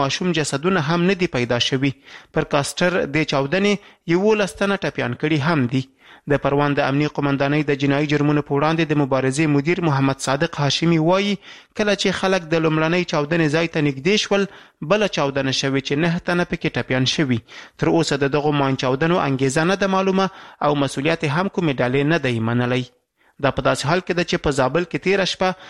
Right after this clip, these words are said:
د سپرلۍ پر څلور سوه او څلور ډوله موټر دوه غبرګې چاودنې وشوې چې لږ تر لږه یولس تنه یې ووژل او پنځه ویشت نورې ټپیان کړل. د افغانستان د ملي امنیت ریاست وایي، کابل ښار کې د طالبانو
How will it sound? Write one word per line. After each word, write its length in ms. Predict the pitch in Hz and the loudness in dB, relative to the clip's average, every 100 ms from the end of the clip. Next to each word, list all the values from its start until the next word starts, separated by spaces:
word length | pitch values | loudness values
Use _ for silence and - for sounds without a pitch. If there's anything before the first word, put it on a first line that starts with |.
| - _ | -20 _
د 160 | 160 - | -4 -2
سپرلۍ 360 | 180 170 202 208 196 | -2 0 0 0 -2
پر 140 | 185 | -4
څلور 320 | 180 175 175 180 | 0 0 0 0
سوه 160 | 175 | 0
او 100 | 165 156 | 0 -2
څلور 340 | 156 180 156 170 | 0 0 0 -2
ډوله 280 | 175 175 147 | 0 0 0
موټر 260 | 135 180 196 - - - | 0 0 -2 -8 -20 -16
دوه 240 | 135 160 180 | -2 0 0
غبرګې 340 | 156 175 190 196 | 0 -2 -2 -2
چاودنې 360 | 196 185 185 190 | -2 -2 0 0
وشوې 340 | 185 - 190 180 | 0 -2 -4 -2
چې 80 | 180 170 | -2 -2
لږ 120 | 175 190 | -2 -4
تر 100 | 175 175 | 0 0
لږه 200 | 170 175 - - - 156 | 0 -2 -6 -20 -2 2
یولس 400 | 175 208 185 - | 4 2 0 -4
تنه 240 | 185 180 | -2 0
یې 40 | 175 | 0
ووژل 460 | 185 180 165 170 180 - | 2 0 2 0 0 0
او 100 | 139 | -2
پنځه 280 | 139 139 160 202 | 0 0 2 0
ویشت 300 | 170 - 143 | 0 0 2
نورې 220 | 123 131 - - | 2 0 -2 -4
ټپیان 420 | 143 143 113 110 | -2 0 0 -2
کړل. 260 | 131 143 151 _ _ _ _ _ _ _ _ _ _ _ _ _ _ 165 | -4 -4 -4 _ _ _ _ _ _ _ _ _ _ _ _ _ _ 0
د 20 | 196 | 2
افغانستان 520 | 190 214 226 - 262 240 | 2 2 0 2 0 2
د 80 | 208 | 2
ملي 180 | 214 233 | 2 2
امنیت 260 | 220 214 208 | 2 0 0
ریاست 300 | 180 - 190 | -2 -2 -2
وایي، 180 | 190 190 190 | 0 0 0
کابل 260 | 156 175 190 | 0 0 -2
ښار 180 | 185 180 185 | 0 -2 0
کې 180 | 185 | 0
د 80 | 165 - | 0 -2
طالبانو 480 | 135 135 170 185 | -2 0 0 2